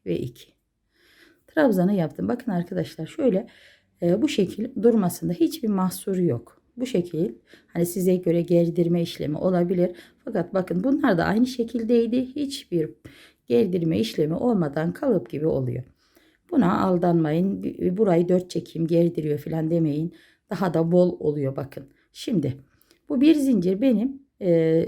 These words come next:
şöyle ipi çekme boyutum. Bir defa tığımı doluyorum. Buraya on tane bu şekilde ilmek toplayacağım. Bakın iki, üç.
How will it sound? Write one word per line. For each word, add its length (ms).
şöyle 400
ipi 400
çekme 460
boyutum. 580
Bir 200
defa 380
tığımı 340
doluyorum. 580
Buraya 240
on 200
tane 360
bu 80
şekilde 360
ilmek 400
toplayacağım. 540
Bakın 260
iki, 440
üç. 540